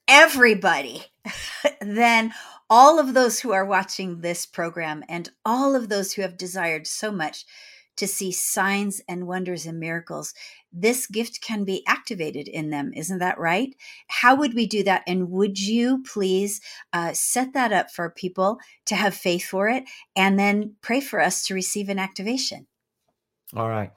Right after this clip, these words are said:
Speaker 2: Well, the best way I know to set it up is just to tell the truth, which is ever since nineteen eighty-four, and when Blaine Cook came to my Baptist church,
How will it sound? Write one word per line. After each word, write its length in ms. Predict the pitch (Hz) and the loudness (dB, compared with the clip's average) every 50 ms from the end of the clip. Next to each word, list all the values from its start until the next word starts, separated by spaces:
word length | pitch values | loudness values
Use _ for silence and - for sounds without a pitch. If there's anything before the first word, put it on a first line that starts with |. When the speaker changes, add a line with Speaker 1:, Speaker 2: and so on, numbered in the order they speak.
| _ _ _ - _ _ - | _ _ _ -20 _ _ -2
Speaker 2:
Well, 240 | - 120 127 151 170 | 2 4 4 4 4
the 60 | 170 | 4
best 280 | 151 160 180 190 170 - | 4 4 4 2 2 2
way 160 | 156 151 151 | 2 2 2
I 80 | 151 | 2
know 140 | 156 156 151 | 0 -2 -4
to 80 | 139 127 | -4 -6
set 240 | - - 156 147 139 | -4 -2 0 0 0
it 140 | 127 123 | 0 -2
up 200 | 139 143 143 139 | -2 -2 -2 -4
is 140 | - 110 98 | -6 -12 -10
just 240 | - - 139 135 - | -8 -8 -8 -8 -8
to 80 | - 107 | -10 -8
tell 240 | - - 131 131 | -4 -2 -2 -2
the 80 | 120 107 | -2 -6
truth, 500 | - - - 139 135 127 113 107 - - | -10 -10 -6 -2 -2 0 -2 -2 -4 -6
which 280 | - 120 120 117 - 135 | -4 -4 -4 -4 -4 -4
is 440 | 123 117 113 101 98 - - - _ _ - | -4 -2 -4 -4 -8 -14 -18 -20 _ _ -2
ever 220 | - 120 120 120 123 | 0 2 2 2 -2
since 260 | 117 127 127 117 - | -6 -6 -8 -8 -6
nineteen 440 | 131 120 120 123 123 - 135 123 123 | -4 -4 -4 -4 -4 -4 -4 -2 -2
eighty-four, 520 | 120 120 127 123 104 - 143 151 139 113 | -2 -2 -4 -4 -6 -6 -6 -4 -4 -4
and 100 | 104 101 | -4 -6
when 140 | 98 98 95 | -6 -6 -4
Blaine 280 | 101 104 110 110 110 | -6 -6 -6 -6 -8
Cook 260 | - - - 117 - - | -6 -6 -6 -6 -6 -8
came 180 | - 107 107 | -10 -8 -8
to 60 | 110 | -6
my 160 | 110 107 104 104 | -6 -6 -6 -4
Baptist 480 | 101 113 110 110 101 101 117 104 - | -4 -4 -4 -4 -6 -8 -12 -12 -8
church, 420 | - 143 131 113 101 - - - | -4 -2 -2 -2 -2 -4 -10 -20